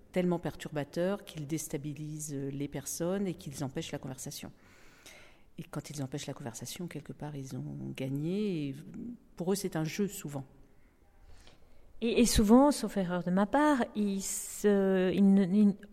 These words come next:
Speaker 2: ils sont anonymes. Enfin, on ne sait pas exactement qui se cache derrière ces personnes. Ou, ou est-ce que je me trompe ? Est-ce que certains trolls sont, euh, assumés avec une identité propre ?
Speaker 1: Alors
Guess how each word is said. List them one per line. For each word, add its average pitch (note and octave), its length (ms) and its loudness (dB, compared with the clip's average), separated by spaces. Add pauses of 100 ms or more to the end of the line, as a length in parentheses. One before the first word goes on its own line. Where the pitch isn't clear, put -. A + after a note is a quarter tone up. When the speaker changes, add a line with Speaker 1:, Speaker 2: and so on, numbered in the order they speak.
(120)
Speaker 2:
ils G#3 60 0
sont G3 220 6
anonymes. A3+ 480 12
Enfin, F#3 320 2
on F3 120 2
ne F#3+ 40 6
sait F#3 140 -2
pas A#3 160 10
exactement A#3 480 8
qui B3 160 0
se - 160 4
cache A#3+ 340 4
derrière G3 380 -2
ces - 160 -6
personnes. F#3+ 460 -2 (280)
Ou, A#3+ 320 4
ou A#3+ 80 12
est-ce A3+ 160 12
que A#3 100 4
je G#3 80 10
me G#3+ 100 10
trompe ? G3+ 280 6
Est-ce - 140 -2
que G#3+ 80 0
certains G3 340 0
trolls G#3 320 2
sont, F#3+ 320 2 (640)
euh, F#3 460 2
assumés A#3 760 12
avec G3+ 280 6
une G#3 80 8
identité G3+ 500 2
propre ? - 460 6 (760)
Speaker 1:
Alors E3+ 200 2